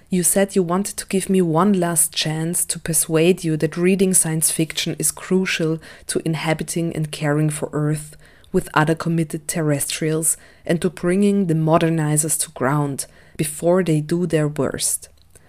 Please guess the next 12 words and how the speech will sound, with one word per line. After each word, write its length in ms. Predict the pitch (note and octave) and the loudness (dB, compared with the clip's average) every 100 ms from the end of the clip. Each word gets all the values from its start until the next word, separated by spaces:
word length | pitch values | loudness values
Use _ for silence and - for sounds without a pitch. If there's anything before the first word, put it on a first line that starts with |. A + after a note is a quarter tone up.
| - - - - - - | -20 -20 -20 -20 -8 -4
The 100 | - | 2
S 200 | F3 G#3 - | 2 4 2
F 200 | G3+ - | 2 2
stories 600 | - D#3 D3+ D#3 E3 - | 0 2 2 2 0 -2
I 60 | E3 | -2
read 480 | D#3+ F3+ G3 - - - - | -2 -2 -4 -4 -12 -14 -4
collect 420 | F3+ E3 F3 - | 0 0 0 -2
possibilities 800 | E3+ - E3 E3+ F3 E3 E3+ D#3+ | 0 0 2 2 0 -2 -2 -2
for 180 | - D#3+ | -2 -2
recomposing 1000 | E3 G3+ - F3 D#3+ D#3+ E3 E3+ D3+ D3 | 0 0 -2 -4 -2 0 2 2 0 0
lives 320 | C3+ D3 - | -2 0 -2
together 500 | D#3+ C#3+ B2+ D3+ | -4 -4 -2 -2